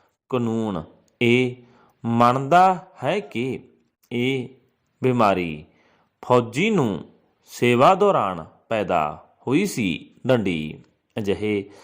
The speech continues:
ਮਾਮਲਿਆਂ ਵਿੱਚ ਅਪੰਗਤਾ ਪੈਨਸ਼ਨ ਲਾਭ ਨੂੰ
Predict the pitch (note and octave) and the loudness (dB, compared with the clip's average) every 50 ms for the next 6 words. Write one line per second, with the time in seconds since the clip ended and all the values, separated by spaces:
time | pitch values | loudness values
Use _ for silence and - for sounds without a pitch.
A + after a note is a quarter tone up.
0 | - - - _ _ - A#2 A#2 A2+ A2 A2 A2 A#2+ C#3 D#3 E3 D#3+ D#3 D#3 D3+ | -20 -20 -20 _ _ -4 0 4 4 4 4 2 2 0 0 0 -2 -6 -8 -10
1 | - - D#3 D3+ D3 D3 - _ _ _ _ _ _ _ _ - - - - - | -10 -8 -8 -8 -8 -10 -14 _ _ _ _ _ _ _ _ -14 -14 -6 0 0
2 | B2+ B2 A2+ G#2+ G#2+ - A#2 G#2+ E2+ D2+ - - _ _ _ _ _ _ _ _ | 0 0 0 -4 -4 0 0 0 0 0 -2 -8 _ _ _ _ _ _ _ _
3 | _ _ - C#3+ B2 A#2 A#2 - - D3 C3+ A2 F2+ E2 - _ _ _ _ _ | _ _ -4 -4 -4 -4 -4 -8 -10 -10 -8 -8 -10 -12 -16 _ _ _ _ _
4 | _ _ _ - B2+ A2+ A2 G#2 G2 F#2+ G#2+ B2 C3+ B2 G#2+ E2+ D#2 - _ _ | _ _ _ -10 -6 -4 0 2 2 4 4 4 2 0 -2 -4 -6 -8 _ _
5 | _ _ _ _ _ _ _ _ _ _ _ _ _ _ _ _ _ _ _ _ | _ _ _ _ _ _ _ _ _ _ _ _ _ _ _ _ _ _ _ _
6 | _ _ _ _ C3 C3 C3+ C3+ B2+ A#2 G#2 F#2 E2 D#2 | _ _ _ _ 0 4 4 6 6 4 4 0 -2 -6